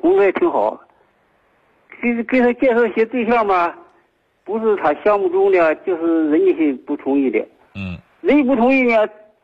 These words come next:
Speaker 1: 他也不会追，他相目中的那更不，更不拉倒，更拉倒了。
Speaker 2: 嗯，嗯，嗯。
Speaker 1: 关键他现在呢，他自己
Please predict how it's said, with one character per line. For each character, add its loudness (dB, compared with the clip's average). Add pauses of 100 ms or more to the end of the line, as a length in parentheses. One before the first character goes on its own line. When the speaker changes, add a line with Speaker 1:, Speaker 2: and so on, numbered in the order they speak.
(120)
Speaker 1:
他 -2
也 2
不 -12
会 0
追， 0
他 -2
相 0
目 0
中 2
的 2
那 2
更 -2
不， -6
更 -4
不 -2
拉 2
倒， -2 (140)
更 0
拉 2
倒 0
了。 0
Speaker 2:
嗯， -12 (160)
嗯， -18 (100)
嗯。 -20 (240)
Speaker 1:
关 2
键 2
他 2
现 0
在 2
呢， 0 (580)
他 0
自 -2
己 -4